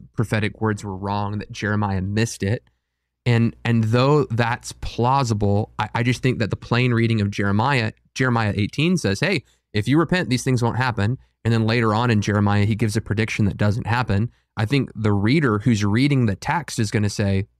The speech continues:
"Well, obviously the interpretation of this is this guy repented." Jeremiah clearly states that these words of judgment are conditional on repentance,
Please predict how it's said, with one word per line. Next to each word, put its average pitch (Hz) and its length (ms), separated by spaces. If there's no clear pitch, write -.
"Well, 101 320
obviously 110 440
the 104 100
interpretation 104 640
of 95 100
this 101 240
is 95 160
this 104 160
guy 101 120
repented." 107 580
Jeremiah 110 540
clearly 127 420
states - 540
that 101 180
these 117 320
words 117 380
of 101 140
judgment 120 680
are 107 120
conditional 110 640
on 104 220
repentance, 117 760